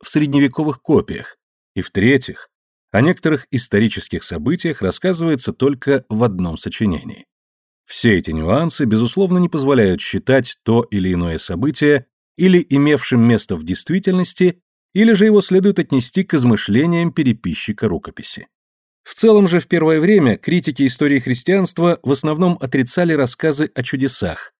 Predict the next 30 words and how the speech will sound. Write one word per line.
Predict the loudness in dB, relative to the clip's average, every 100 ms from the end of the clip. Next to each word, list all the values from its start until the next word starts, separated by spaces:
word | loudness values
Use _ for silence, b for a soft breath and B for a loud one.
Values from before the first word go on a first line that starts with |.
| _ _ _
с | -2
негативных | 0 2 2 2 2
позиций | 0 0 0 -2 -2
освещали | 0 -2 -2 -2 0
деяния | 2 4 4 4 2
церковных | 0 -2 -2 0 0 0 -6
авторитетов | -8 -6 -6 -2 0 0 -2 -6 _ _ _ _ 0
или | 4
же | 4 4
трактовали | 0 0 2 2 2
различные | 2 2 -2 -2 -2
аспекты | -2 0 -2 0 2
нового | 4 4 2 2
учения | 0 0 2 2 2 0 -4
в | -2
неприемлемом | 0 2 2 2 2 0 0 -2 0
для | 0
него | 0 -4
свете. | -6 -4 -4 -6 -12 -20 _ _ _ _ _
Однако | -2 0 2 2
позднее, | 2 2 2 2 2
когда | 0 0
христианство | 0 -2 0 0 0 -2
заняло | 0 2 2 2
господствующее | 0 -4 -2 -4 -2 -2 -2 -2
положение | -2 -2 0 2 0 -2
в |
духовной | -4 -4 -2 -2 -4
жизни | -2 -4 -4 -6
общества, | -4 -4 -8 -12 -14 -18